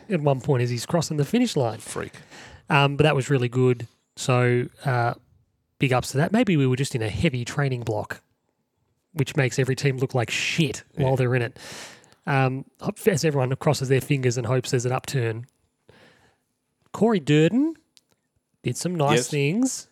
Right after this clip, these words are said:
Speaker 2: His front and centre work on
Speaker 1: Oh.
Speaker 2: Charlie in the second was very nice.
Speaker 1: Yes, could have had at least one more when he ran in. Was that the one that he ran in and missed?
Speaker 2: No, that's the one he ran in and got.
Speaker 1: But, I mean,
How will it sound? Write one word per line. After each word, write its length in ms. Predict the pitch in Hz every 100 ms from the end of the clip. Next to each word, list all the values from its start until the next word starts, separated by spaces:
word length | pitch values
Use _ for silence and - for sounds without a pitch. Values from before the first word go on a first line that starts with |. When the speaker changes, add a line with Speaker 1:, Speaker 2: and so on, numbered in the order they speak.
| _
Speaker 2:
His 140 | 101
front 220 | - 123
and 80 | 98
centre 220 | - 123 117
work 300 | 117 120 -
on 240 | 107 107 -
Speaker 1:
Oh. 60 |
Speaker 2:
Charlie 520 | - 123 120 117 110
in 180 | 113 107
the 560 | 107 107 104 104 104 98
second 640 | - - - 123 143 160
was 160 | 107 95
very 420 | 90 - 117 104
nice. 420 | 87 120 196 - -
Speaker 1:
Yes, 200 | 143 180
could 160 | - 170
have 60 |
had 140 | 156 147
at 80 |
least 220 | 151 165 156
one 220 | 147 147
more 380 | 147 147 143 143
when 80 |
he 80 | 135
ran 200 | 135 139
in. 380 | 139 139 131 131 -
Was 80 | 151
that 80 |
the 80 | 156
one 140 | 143 139
that 60 |
he 60 | 135
ran 180 | 135 135
in 120 | 127
and 100 | 123
missed? 340 | 208 - - - _
Speaker 2:
No, 160 | 113 117
that's 140 | 107
the 60 | 101
one 80 | 92
he 80 | 92
ran 180 | 92
in 80 | 87
and 140 | 87 - -
got. 300 | 92 147 - - - _
Speaker 1:
But, 100 | 170
I 40 | 160
mean, 320 | 156 156